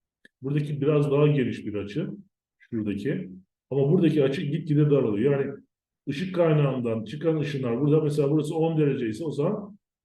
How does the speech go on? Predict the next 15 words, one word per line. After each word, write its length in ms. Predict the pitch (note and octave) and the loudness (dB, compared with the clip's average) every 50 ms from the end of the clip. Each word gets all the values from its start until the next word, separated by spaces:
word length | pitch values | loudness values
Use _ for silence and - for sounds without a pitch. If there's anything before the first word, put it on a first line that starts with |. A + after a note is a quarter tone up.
| _ _ - | _ _ -6
on 500 | D3+ E3 F#3+ G3 F#3+ F#3 F#3 F#3 - - - | -4 0 2 2 2 2 2 0 -4 -6 -4
tane 340 | D3+ C#3+ C3 B2+ B2 B2+ B2+ | -4 -2 -2 -2 -4 -6 -6
ışık 380 | C3+ - C#3 B2+ - - - - | -8 -8 -8 -10 -12 -12 -10 -10
ışını 500 | A2+ - B2+ B2 A#2+ A#2 A2+ A2+ A#2 - - | -8 -6 -6 -6 -6 -6 -6 -8 -10 -12 -14
aynaya 640 | - A#2 A#2+ A#2+ A#2 A2+ A2 A2 G#2+ G#2+ G#2+ G#2+ G#2 | -10 -8 -8 -6 -4 -2 -2 -2 -2 -4 -8 -10 -10
düşüp 440 | A2 G#2+ - - F#3+ G#3 G#3 G3+ - - - - _ _ _ _ _ _ _ _ _ _ _ - | -10 -8 -4 -2 -2 -2 -2 -4 -10 -14 -16 -20 _ _ _ _ _ _ _ _ _ _ _ 0
tekrar 460 | D#3 D3 C#3+ - B2 A2+ B2+ B2 - | 0 0 0 0 0 0 0 0 0
perdeye 340 | C3+ C3 A#2+ C3+ D#3+ E3+ D3+ | 0 0 0 2 2 2 2
geliyor. 340 | C#3 A#2 G#2 G#2+ B2+ B2+ B2+ | 2 2 2 2 2 0 0
Yani 80 | C#3+ | -2
ışık 220 | D3 C#3+ - - F3 | -4 -6 -4 -2 -2
akımız 400 | D3 - - C#3 C3+ A#2+ C3 D#3+ | -2 -2 -2 -4 -6 -4 -2 0
ne 60 | E3 | 2
oluyor? 240 | D3 B2 B2+ C#3+ D#3+ | 2 2 2 2 0
Gitgide 640 | D#3+ C#3+ D3 C#3+ - G#2+ G#2+ C#3 F#3 A3+ G#3+ - | 2 2 0 0 -2 -2 -2 -2 -2 -2 -2 -6